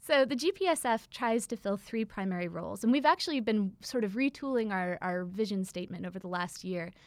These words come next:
to really make sure that it fits what we do. So our primary goal is to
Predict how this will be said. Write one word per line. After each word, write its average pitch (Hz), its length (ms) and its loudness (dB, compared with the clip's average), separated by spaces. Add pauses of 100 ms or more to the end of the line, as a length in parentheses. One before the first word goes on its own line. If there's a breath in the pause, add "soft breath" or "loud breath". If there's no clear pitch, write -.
(120)
to 262 100 0
really 294 180 4
make 240 200 4
sure 214 180 -2
that 185 120 -2
it 175 120 -2
fits - 340 -6
what 180 140 -6
we 185 100 -4
do. 170 380 -8 (400 soft breath)
So 277 280 8
our 262 80 0
primary 349 440 2
goal 208 200 2
is 196 140 0
to - 100 -10